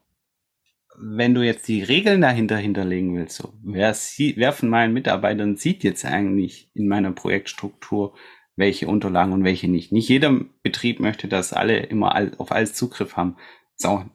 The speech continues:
auch auf, aus Komplexitätssicht zu vermeiden, meine ich jetzt. Allerdings brauchst du da fast schon wieder dein Systemhaus dazu, dass das die Regeln festlegt, wenn's überhaupt geht. Ja, ansonsten hast du halt nachher ein wahlloses, wildes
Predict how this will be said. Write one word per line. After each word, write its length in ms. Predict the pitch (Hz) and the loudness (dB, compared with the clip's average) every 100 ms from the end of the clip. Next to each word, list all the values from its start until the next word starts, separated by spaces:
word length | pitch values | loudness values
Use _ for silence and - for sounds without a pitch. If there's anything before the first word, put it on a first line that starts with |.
| _ _ | _ _
auch 220 | 104 - | -6 -4
auf, 200 | - - | -8 -10
aus 240 | - 104 - | -8 -8 0
Komplexitätssicht 880 | 117 110 107 101 110 110 - 98 - | 0 0 -2 0 2 0 -2 -8 -8
zu 120 | 98 | -6
vermeiden, 520 | 95 90 90 98 90 | -2 2 2 2 -2
meine 240 | 92 92 | -4 -6
ich 120 | 90 - | -8 -8
jetzt. 280 | - - - - - - - _ _ - | -14 -14 -20 -20 -20 -20 -20 _ _ -20
Allerdings 800 | - 123 123 131 185 202 - - - | -2 2 4 6 4 4 -4 -12 -8
brauchst 400 | 120 117 131 135 | 0 0 2 2
du 40 | |
da 140 | 117 | 2
fast 320 | 107 - 147 - | 2 -2 -4 -2
schon 160 | 139 | 0
wieder 160 | 131 131 | 2 2
dein 180 | 123 120 | 2 0
Systemhaus 580 | 110 - 156 170 110 | -2 -2 2 2 0
dazu, 340 | - - - 131 | -4 -8 -4 -4
dass 220 | 101 - | -4 -4
das 240 | - 101 | -6 -8
die 220 | - 107 92 | -4 -2 0
Regeln 420 | 120 190 113 98 | 0 2 0 0
festlegt, 520 | 104 107 - 139 135 | -2 -4 -2 -6 0
wenn's 220 | 120 123 | 0 0
überhaupt 560 | 107 98 95 143 - - | 0 0 2 0 -2 -8
geht. 280 | 87 85 - _ - - _ _ | -6 -6 -10 _ -20 -20 _ _
Ja, 140 | 101 | -2
ansonsten 480 | 110 101 110 120 123 | -2 -2 -2 -2 -2
hast 160 | 131 - | -2 -2
du 60 | |
halt 120 | 117 - | -2 0
nachher 260 | 113 123 | 0 2
ein 200 | 107 104 | 0 0
wahlloses, 920 | 95 117 151 139 147 147 165 175 - - | 2 2 2 2 0 0 -2 -2 -6 -2
wildes 680 | 117 143 160 180 180 - | 2 2 4 0 0 -10